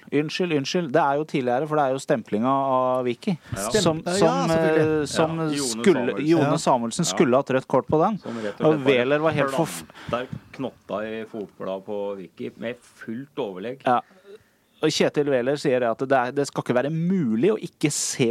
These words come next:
Speaker 1: det der, der. Det er jo direkte rødt. Ut.
Speaker 3: Ja.
Speaker 1: Så strengt tatt så skulle vi aldri hatt det siste målet til Odd der, for Jone skulle ikke vært på banen engang.
Speaker 3: <laughs>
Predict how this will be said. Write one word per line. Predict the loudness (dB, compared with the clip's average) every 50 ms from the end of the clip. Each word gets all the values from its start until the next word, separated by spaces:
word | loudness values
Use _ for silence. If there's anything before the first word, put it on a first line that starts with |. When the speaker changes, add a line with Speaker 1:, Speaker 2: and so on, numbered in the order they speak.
| 2 2
Speaker 1:
det | 2 2 0 2 2
der, | 0 0 0
der. | 0 0 -2 -2 -6 -12 _ _
Det | 2 4 4
er | 4 4 2
jo | 0 0 0 -2 -2
direkte | 0 0 0 0 0 -4 -2 0 0 0
rødt. | 0 -2 _ -14 -20 -20 -20 _ _ _ _ _ _ _
Ut. | 2 4 4 2 0 _ _ -14 -14 -14 _ _ _ _ _ _ _ _ _ _ _ _ _ _ _ _ _ _ _ -20 -20 -12 -8
Speaker 3:
Ja. | -6 -4
Speaker 1:
Så | 0 2 2 2 2
strengt | -2 0 2 2 2 2 0 0
tatt | 0 0 0 0
så | -4 -4
skulle | 0 2 2 2 2 2
vi | 0 0
aldri | 2 0 0 2 0 0 -2
hatt | -2 0 -2 -2 -2 0 _
det | 0 0 2
siste | 0 -2 -2 0 0 2
målet | 4 4 4 2 2 2
til | 0 2
Odd | 2 0 0 2
der, | 2 2 2 2
for | 0 0 0
Jone | 0 0 2 2 2 2 4 0 0 0
skulle | 2 2 2 2 2
ikke | 0 0 0
vært | 0 -2 -4 -6 -2
på | -2 2 2
banen | 4 2 2 0 -4
engang. | -4 -2 0 0 -2 -2
Speaker 3:
<laughs> | -4